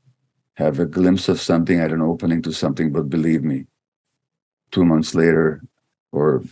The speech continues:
a week after I got home from that trip, I started writing a book and I plunged right into despair. So it, it, it,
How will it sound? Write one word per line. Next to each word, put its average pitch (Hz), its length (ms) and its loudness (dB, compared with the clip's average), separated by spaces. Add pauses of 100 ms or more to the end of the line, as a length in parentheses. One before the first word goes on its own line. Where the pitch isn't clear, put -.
(280)
a 80 60 -2
week 98 280 2
after 85 300 2
I 78 60 0
got 82 180 0
home 82 200 0
from 76 180 -4
that 67 160 -4
trip, 76 300 -6
I 73 60 -2
started 78 320 -4
writing 80 280 2
a 76 60 -2
book 80 280 -2
and 73 100 -2
I 73 80 -6
plunged 78 360 -6
right 82 220 4
into 76 540 -4 (440)
despair. 76 640 -4 (180)
So 80 460 -2 (380)
it, - 300 -10
it, - 180 -4
it, - 280 -4